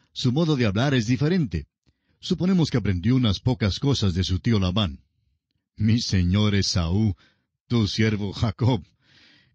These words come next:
Conozcamos ahora los resultados de este intento de paz con su hermano mayor. Leamos el versículo seis.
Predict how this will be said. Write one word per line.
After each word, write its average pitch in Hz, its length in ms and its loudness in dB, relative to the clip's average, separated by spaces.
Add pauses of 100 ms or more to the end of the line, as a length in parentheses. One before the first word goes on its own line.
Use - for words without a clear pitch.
(180)
Conozcamos 147 500 0
ahora 123 220 0
los 107 160 0
resultados 101 580 0
de 104 80 2
este 104 180 0
intento 98 400 0
de 87 120 0
paz 110 260 0
con 98 160 2
su 98 100 -4
hermano 98 300 0
mayor. 90 400 0
Leamos 165 300 0
el 139 100 0
versículo 110 480 -2
seis. 80 460 -6